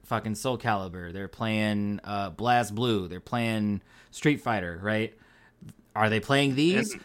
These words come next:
Speaker 1: Sure, but
Speaker 2: they could be playing
Speaker 1: nobody's
Speaker 2: fucking Melee for all, for all we know, right?
Speaker 1: nobody's tuning into Evo to watch Demon Slayer, Kimetsu no Yaiba, the Himekumi Ku-, Ku-, Chronicles. No, they're not. Are
Speaker 2: They
Speaker 1: they?
Speaker 2: really shouldn't be, 'cause it's a very simple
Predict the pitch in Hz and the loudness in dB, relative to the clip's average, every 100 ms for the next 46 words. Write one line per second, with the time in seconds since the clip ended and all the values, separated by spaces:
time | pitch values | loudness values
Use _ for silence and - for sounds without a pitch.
0 | _ - - 226 131 98 92 - - _ | _ -8 6 8 8 6 0 -6 -20 _
1 | 165 165 147 147 202 139 - 165 170 117 | 4 4 6 10 10 10 6 6 6 2
2 | 110 135 127 104 104 113 104 104 104 - | 6 6 8 6 2 4 4 2 -2 0
3 | 107 104 104 104 104 107 117 - 175 233 | 2 2 0 -2 -2 -2 -4 -2 2 4
4 | 392 - 233 226 214 180 151 151 135 120 | 6 4 4 6 6 4 4 6 8 6
5 | 117 120 - 110 101 127 117 107 - - | 6 4 4 -8 0 4 4 2 0 0
6 | 123 107 104 - 117 120 - 120 113 113 | 2 4 2 0 0 0 0 -2 0 0
7 | 110 120 110 107 101 113 98 120 120 110 | 4 4 4 2 4 2 2 2 2 0
8 | - 120 120 123 120 113 - 120 - 131 | 2 4 2 2 2 0 -2 -6 -2 -2
9 | 107 - 165 147 139 - 151 120 95 - | -2 2 4 4 2 0 0 0 -6 -12
10 | 131 - - - - 254 185 90 _ _ | -12 -14 -20 -4 6 8 8 4 _ _
11 | - 123 120 135 92 _ _ _ _ 117 | -8 -4 -2 -2 -4 _ _ _ _ -2
12 | 120 160 170 175 - 165 156 127 117 135 | 6 8 10 6 6 4 4 4 4 2
13 | 135 139 123 143 127 - 135 117 117 110 | 2 4 8 8 8 4 0 2 2 2
14 | 104 | 0